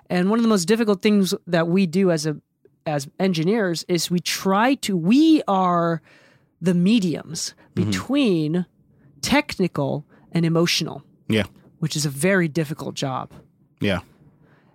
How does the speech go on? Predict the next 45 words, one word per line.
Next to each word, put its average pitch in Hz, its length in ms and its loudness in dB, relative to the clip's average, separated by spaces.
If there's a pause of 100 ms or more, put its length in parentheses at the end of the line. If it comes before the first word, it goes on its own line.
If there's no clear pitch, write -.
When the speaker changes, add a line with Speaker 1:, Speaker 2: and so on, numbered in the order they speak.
Speaker 1:
A 165 100 -2
producer, 214 680 0
a 202 40 2
songwriter 180 760 2
is 143 160 -4
all 180 360 2
emotional. 156 720 -2 (260)
Speaker 2:
Mm-hmm. 107 200 0 (1200)
That's 123 220 0
why 135 120 4
a 113 40 4
lot 113 180 4
of 113 80 0
times 117 260 2
I 110 60 6
Speaker 1:
Almost 110 160 6
Speaker 2:
ask 117 140 2
Speaker 1:
all 156 60 -2
Speaker 2:
people 127 240 4
Speaker 1:
emotional. 92 180 2
Speaker 2:
what 104 200 2
they 101 100 2
want 98 300 0
as 92 160 -2
an 90 80 -2
end 98 160 0
result, 123 320 0
because 95 480 0 (520)
some 117 220 -2
people 123 220 -2
are 104 80 0
looking 107 180 -2
for 98 140 -2
a 85 60 0
technical 147 500 -2
end 147 100 -2
result, 151 340 -2
some - 160 -2
people 98 200 -2
for 98 160 -4
an 92 60 0
emotional 101 420 -2
end 110 120 0
result, 123 380 -2
and 98 320 -2